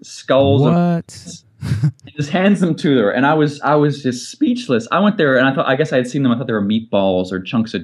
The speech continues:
Speaker 1: like, small little chickens, like quail or something. But this little girl was ordering rabbit heads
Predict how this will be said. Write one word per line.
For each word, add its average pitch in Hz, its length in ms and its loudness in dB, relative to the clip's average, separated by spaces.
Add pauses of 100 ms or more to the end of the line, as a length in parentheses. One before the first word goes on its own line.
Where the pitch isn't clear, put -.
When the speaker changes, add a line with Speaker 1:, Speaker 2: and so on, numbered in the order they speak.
Speaker 1:
like, 95 160 -4
small 120 200 2
little 101 180 -4
chickens, 85 580 -4
like 92 200 -4
quail 104 400 0
or 92 100 -2
something. 90 420 -8 (540)
But 156 160 -2
this - 240 -6
little 160 340 -2
girl 208 260 2
was 190 140 0
ordering 185 580 -2
rabbit 196 540 0
heads 98 560 -8